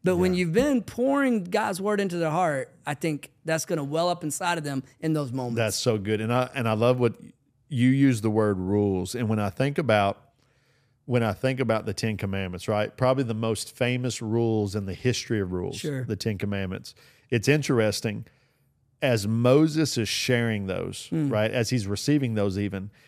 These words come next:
Speaker 2: it starts with, and, and most people miss this, it starts with remembering all that the good the Lord has done.
Speaker 1: Mm.
Speaker 2: And then he says, "Now obey my commands."
Speaker 1: Mm.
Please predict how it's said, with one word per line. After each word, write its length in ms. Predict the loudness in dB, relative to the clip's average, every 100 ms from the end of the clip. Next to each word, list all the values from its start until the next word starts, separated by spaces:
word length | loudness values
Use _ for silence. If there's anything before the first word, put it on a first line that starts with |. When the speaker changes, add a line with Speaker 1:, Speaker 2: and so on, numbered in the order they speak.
| _ -2
Speaker 2:
it 180 | 0 0
starts 520 | -2 2 2 0 -2
with, 480 | 2 2 2 -2 -10 -2
and, 200 | -2 0
and 160 | 0
most 200 | 0 0
people 220 | -2 -2
miss 280 | 0 0 -2
this, 340 | -4 -6 -8 -14 _ _ _ -4
it 120 | -4
starts 480 | -2 2 2 0 0
with 220 | 0 0
remembering 1000 | -2 -2 -2 -2 -2 -2 -4 -4 -4 -8 -12 _ -2
all 560 | 2 4 4 4 2 -2
that 200 | -6 -6
the 80 |
good 640 | -8 -10 -4 0 0 0 -4
the 60 |
Lord 280 | -4 -2 -2
has 140 | -4 -4
done. 920 | -4 -4 -2 -4 -4 -4 -4 -6 -8 -8
Speaker 1:
Mm. 40 |
Speaker 2:
And 140 | -4 -2
then 140 | -2
he 80 | -2
says, 280 | -2 -4 -4
"Now 200 | -6 -6
obey 220 | -6 -8
my 200 | -8 -10
commands." 600 | -12 -14 -14 -14 -18 -16 -6
Speaker 1:
Mm. 320 | -2 -2